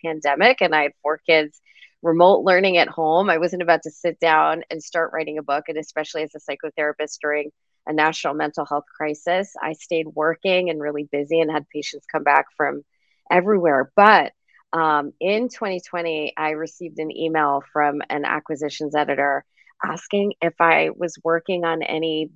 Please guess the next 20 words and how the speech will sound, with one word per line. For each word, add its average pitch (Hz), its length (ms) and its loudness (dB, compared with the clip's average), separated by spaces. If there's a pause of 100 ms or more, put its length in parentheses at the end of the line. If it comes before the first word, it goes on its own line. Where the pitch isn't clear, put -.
book 240 120 0 (100)
proposals, 143 760 -6
which 180 320 2 (320)
I 196 100 2
thought 285 220 4
it 311 100 -4
was 226 140 -6
a 175 80 -8
joke. 190 480 -2 (100)
I 190 100 -2
sent 262 280 -4
that 226 240 -6
email 202 340 -4
to 170 140 -20
some 170 180 -10
author 180 300 -6
friends. 151 260 -12
I 123 60 -6
was 151 140 -10
like, 156 180 -8